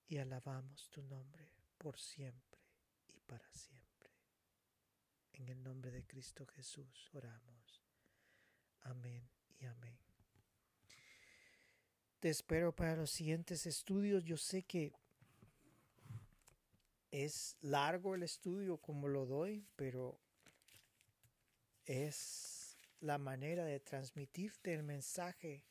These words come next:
de salvación de Dios, este mensaje poderoso de esperanza para la iglesia.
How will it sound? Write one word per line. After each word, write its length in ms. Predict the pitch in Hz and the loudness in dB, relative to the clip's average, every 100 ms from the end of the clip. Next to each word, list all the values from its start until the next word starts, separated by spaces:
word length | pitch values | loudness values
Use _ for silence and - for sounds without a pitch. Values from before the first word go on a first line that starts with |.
| - - _ _ _ - | -20 -20 _ _ _ -2
de 180 | 143 | 0
salvación 880 | 143 147 143 139 131 - 175 190 214 | 2 2 2 0 -2 0 4 4 4
de 140 | 170 143 | 4 2
Dios, 520 | 135 139 135 143 170 | 2 0 0 -2 -4
este 260 | 156 - | -4 0
mensaje 640 | 180 175 151 - 156 - 165 | 2 2 2 0 -2 -2 -4
poderoso 760 | - 156 147 151 196 - 175 | 4 6 6 6 4 4 2
de 100 | 156 | 2
esperanza 720 | 143 - 151 143 185 208 196 | -2 2 4 6 4 2 0
para 220 | - 156 | 0 0
la 100 | 139 135 | 2 0
iglesia. 600 | 135 170 190 - 151 | -2 -4 -4 -6 -10